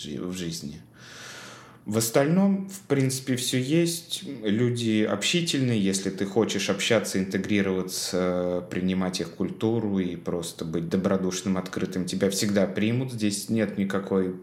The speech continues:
я не знаю, политики, иммигрант ты, не иммигрант. Никто никогда это не спросит, потому что просто, честно говоря, никому нет дела. Если ты хороший человек, тебя везде примут, везде пожмут руку.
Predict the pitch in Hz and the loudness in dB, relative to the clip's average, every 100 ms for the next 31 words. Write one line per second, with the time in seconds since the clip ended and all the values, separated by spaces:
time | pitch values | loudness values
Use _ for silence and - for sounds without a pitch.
0 | - - - - - - 95 92 90 90 | -14 -16 -16 -16 -18 -2 -2 2 0 2
1 | 98 98 98 - 90 92 92 90 95 92 | 4 4 2 -2 0 2 2 2 2 0
2 | 90 90 90 87 85 110 120 120 98 95 | 0 0 0 0 0 2 0 0 0 0
3 | - 90 90 90 90 87 90 87 - - | 0 -2 -2 -2 0 -2 -2 -6 -4 0
4 | 113 - - - - 87 90 - - 101 | 2 2 -4 -6 -6 -4 -4 -8 -2 0
5 | 127 - 117 - 98 - 98 98 95 90 | 0 0 -2 0 -4 -2 -2 0 0 0
6 | 85 87 92 98 92 80 78 71 76 - | -2 -2 2 2 2 -2 -6 -6 -8 -8
7 | 92 98 95 95 - 104 113 139 147 - | -4 0 0 0 -2 0 2 0 -2 -10
8 | - - 90 92 90 87 98 95 151 156 | -20 -6 -4 0 -2 0 -2 0 0 0
9 | 135 110 98 95 92 90 90 92 - 160 | 0 -2 -2 0 -2 -2 -2 -4 0 0
10 | 165 143 135 | 0 -4 -6